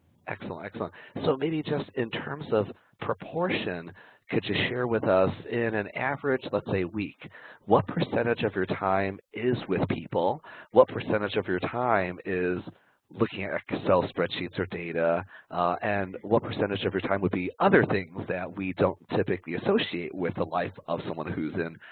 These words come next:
accounting or financial services? Because I agree, there's a lot of people who have certain preconceived notions of what accountants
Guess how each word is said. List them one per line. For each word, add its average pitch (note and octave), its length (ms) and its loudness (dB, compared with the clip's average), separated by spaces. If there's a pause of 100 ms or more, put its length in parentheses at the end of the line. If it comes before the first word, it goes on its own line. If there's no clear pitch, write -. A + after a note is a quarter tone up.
(120)
accounting - 520 0
or F2 80 0
financial E2 500 -4
services? C#2 500 -6 (640)
Because B2+ 240 4
I A2+ 80 12
agree, G2 380 4
there's G#2+ 140 4
a G2+ 60 4
lot G2+ 180 6
of G2 80 0
people G2+ 240 0
who F2+ 140 -4
have F2+ 280 2 (400)
certain F3 320 0 (300)
preconceived F#3+ 480 0
notions G2 480 0
of F2+ 160 2
what F2 240 2 (120)
accountants - 460 -2